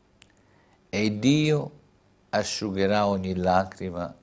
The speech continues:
dagli occhi loro. Noi piangiamo? Noi abbiamo difficoltà? Noi ci sentiamo pesanti? Il Signore Gesù è colui che ci porta verso le sorgenti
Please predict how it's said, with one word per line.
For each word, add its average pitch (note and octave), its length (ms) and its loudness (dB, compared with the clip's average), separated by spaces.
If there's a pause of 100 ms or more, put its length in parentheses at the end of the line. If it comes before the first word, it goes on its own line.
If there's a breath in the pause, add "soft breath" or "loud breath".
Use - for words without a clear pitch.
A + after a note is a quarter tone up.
(180)
dagli F2 280 -4
occhi F2+ 320 -4
loro. D#2+ 360 -2 (560 soft breath)
Noi C3 260 4
piangiamo? A2 920 2 (520)
Noi A#2+ 220 2
abbiamo A2+ 340 2
difficoltà? A2 960 0 (580 soft breath)
Noi A#2+ 220 0
ci A2+ 140 -6
sentiamo A2 560 4
pesanti? A2 920 0 (760 soft breath)
Il G#2 140 -2
Signore D3 840 4
Gesù A#2+ 760 -2
è A2 200 0
colui A#2+ 600 2
che - 160 -6
ci G2 180 -6
porta G2 540 0
verso F#2+ 760 -4
le F2+ 260 -4
sorgenti F2 1120 -6